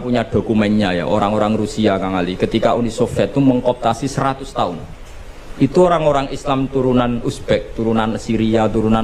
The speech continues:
Arab. Itu kalau ngajarkan tauhid itu di basement, di bawah tanah. Karena mereka dipaksa menjadi komo-, komunis. Tapi Allah itu maha kuat.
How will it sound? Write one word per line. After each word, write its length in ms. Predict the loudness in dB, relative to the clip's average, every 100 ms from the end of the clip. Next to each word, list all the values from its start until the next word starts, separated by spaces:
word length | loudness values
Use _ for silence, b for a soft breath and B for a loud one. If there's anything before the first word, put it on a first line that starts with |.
| -2
Arab. 240 | -6 -6
Itu 160 | -2 0
kalau 240 | 2 2
ngajarkan 480 | -2 0 -2 -2 0
tauhid 400 | 0 0 -2 -2
itu 80 | -2
di 140 | -2
basement, 480 | 0 0 2 0 -2 -4
di 80 | -2
bawah 240 | 2 2
tanah. 280 | 0 -4 -6 -8 -8 -8 -10 -10 -12 -10 -10 -8 -6 -2
Karena 240 | 0 0 0
mereka 240 | 2 0
dipaksa 480 | -2 -2 -2 -4 -2
menjadi 320 | 0 0 0
komo-, 400 | 2 2 2 0 -4 -8 -8 -10 -10 -12 -12 -4
komunis. 480 | -2 -2 -6 -10 -12 -12 -14 -14 -14 -14 -12 -12 -10 -10 -6
Tapi 240 | -4 2 2 4
Allah 280 | 2 2 2
itu 120 | 0
maha 240 | 0 2 2 2
kuat. 320 | 0 0